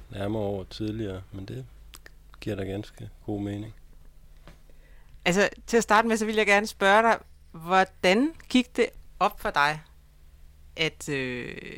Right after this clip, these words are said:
Speaker 2: Cohen er en helt særlig sangskriver?
Speaker 1: Det var da et på en gang meget åbent og meget vanskeligt spørgsmål.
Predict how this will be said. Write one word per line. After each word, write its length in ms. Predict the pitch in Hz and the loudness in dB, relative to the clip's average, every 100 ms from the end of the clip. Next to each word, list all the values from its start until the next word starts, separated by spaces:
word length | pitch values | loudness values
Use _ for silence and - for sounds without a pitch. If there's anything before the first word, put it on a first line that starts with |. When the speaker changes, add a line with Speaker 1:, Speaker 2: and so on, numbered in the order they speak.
| - - - - - | -16 -16 -18 -20 -18
Speaker 2:
Cohen 420 | - 165 156 165 165 | -6 -4 -2 -6 -6
er 80 | 151 | -8
en 100 | 147 | -6
helt 200 | 185 156 | -6 -6
særlig 360 | 160 151 170 | -6 -4 -6
sangskriver? 520 | 175 143 - 147 139 135 - - - - - - - - - - - - - - - - - - - - - - - - | -6 -8 -10 -12 -10 -12 -16 -20 -20 -20 -20 -20 -20 -20 -20 -20 -20 -20 -20 -20 -20 -20 -20 -20 -20 -20 -20 -20 -20 -6
Speaker 1:
Det 100 | 127 | 0
var 80 | 123 | 2
da 180 | 113 98 | 2 -2
et 80 | 98 | -2
på 140 | - | -2
en 200 | 117 117 | 0 0
gang 260 | 104 101 107 | -2 -4 -2
meget 340 | 101 113 113 - - - - - | 0 2 0 -6 -20 -20 -20 -10
åbent 400 | 107 107 107 98 | -6 -4 -6 -8
og 80 | 95 | -8
meget 220 | 95 98 | -6 -6
vanskeligt 600 | 92 104 - 95 - - - | -6 -8 -10 -18 -18 -20 -20
spørgsmål. 720 | - - 98 - 98 95 92 | -14 -8 -8 -8 -10 -10 -10